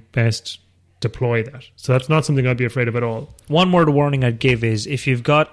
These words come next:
Speaker 2: a, a partner who's, who's, uh, quite strong in, in, in will,
Speaker 1: Yeah.
Speaker 2: um, that you don't just give in and, and hand the baby over
Speaker 1: Oh, yeah,
Speaker 2: just
Speaker 1: no.
Speaker 2: because, well, she's gonna be able to calm the baby down quicker than I am.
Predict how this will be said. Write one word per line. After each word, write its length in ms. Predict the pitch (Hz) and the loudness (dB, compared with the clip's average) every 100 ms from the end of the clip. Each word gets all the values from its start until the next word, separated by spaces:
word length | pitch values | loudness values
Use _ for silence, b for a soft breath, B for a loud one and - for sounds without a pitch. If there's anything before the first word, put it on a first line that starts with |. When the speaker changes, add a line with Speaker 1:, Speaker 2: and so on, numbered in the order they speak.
| 139 | -4
Speaker 2:
a, 400 | 127 123 117 107 110 _ _ _ _ _ | -4 -2 -2 -6 -12 _ _ _ _ _
a 60 | 127 | -8
partner 440 | 135 139 135 127 | -2 -2 -2 -4
who's, 580 | 104 117 113 104 - - - | -2 -2 -2 -4 -6 -8 -8
who's, 380 | 113 120 107 107 | -4 -4 -4 -4
uh, 340 | 110 107 104 98 - | -4 -4 -4 -8 -10
quite 260 | - 123 | -6 -2
strong 720 | - - - 139 123 120 117 - | -2 -2 -2 0 0 -2 -6 -10
in, 260 | 120 113 113 | -8 -8 -8
in, 420 | - 110 107 104 104 | -6 -6 -6 -10 -10
in 160 | 113 107 | -8 -4
will, 360 | 107 120 98 107 B B | 0 0 0 -6 B B
Speaker 1:
Yeah. 240 | 147 135 113 - | -2 -2 -4 -8
Speaker 2:
um, 400 | 110 107 104 101 | -4 -4 -4 -6
that 180 | 110 117 | -4 -2
you 140 | 120 | -2
don't 480 | 113 135 143 135 - - _ _ 139 | 0 2 2 -2 -8 -14 _ _ -8
just 400 | 127 139 113 - | -2 -2 -2 -6
give 200 | 131 123 | -2 0
in 220 | 127 120 | 2 0
and, 240 | 110 104 107 | -2 -6 -6
and 140 | 110 | -6
hand 240 | 98 120 113 | -4 -4 -4
the 60 | |
baby 320 | 110 110 107 107 | -2 0 0 0
over 340 | 107 104 90 | 0 -2 -2
Speaker 1:
Oh, 200 | 156 170 | 2 4
yeah, 240 | 143 131 | 4 4
Speaker 2:
just 240 | 131 143 113 | 4 2 0
Speaker 1:
no. 60 | |
Speaker 2:
because, 680 | 110 117 127 120 110 101 - - b b b - | -4 -2 2 2 2 -2 -6 -10 b b b -2
well, 160 | 135 127 | 2 2
she's 400 | - 160 180 165 | 2 2 2 2
gonna 220 | 160 143 | 0 2
be 120 | 131 127 | 2 2
able 140 | 120 | 2
to 40 | 117 | -2
calm 280 | 123 113 | -2 -2
the 80 | 113 | -2
baby 260 | 113 110 110 | 0 0 0
down 300 | 107 104 104 | -2 -2 -4
quicker 320 | - 113 110 | -6 -4 -4
than 140 | 104 104 | -4 -2
I 140 | 104 | -2
am. 260 | 98 90 | -2 -4